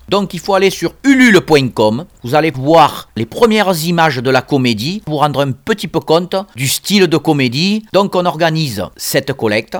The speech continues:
pour nous aider à terminer le film et surtout à commencer la post-prod. Nous sommes très, très contents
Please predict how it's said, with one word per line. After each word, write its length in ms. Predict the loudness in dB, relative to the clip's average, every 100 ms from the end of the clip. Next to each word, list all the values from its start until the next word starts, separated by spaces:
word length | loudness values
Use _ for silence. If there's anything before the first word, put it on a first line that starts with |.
| -12 -6
pour 180 | -2
nous 260 | 0 0 0
aider 320 | 0 2 2
à 180 | 2 0
terminer 360 | -2 0 0 0
le 120 | 0
film 520 | -2 -6 -4 -4 -4 -8 _ -6
et 320 | 0 2 2
surtout 840 | 0 -6 -4 -4 -2 -2 0 -2 -4
à 120 | -8
commencer 540 | -2 0 0 -2 -2 0
la 100 | -2
post-prod. 760 | -2 -4 -6 -8 2 2 2 -12 -8
Nous 120 | -6
sommes 300 | -2 -2 -4 -8
très, 220 | -4 -4
très 220 | -2 -8
contents 560 | -2 -2 0 0 0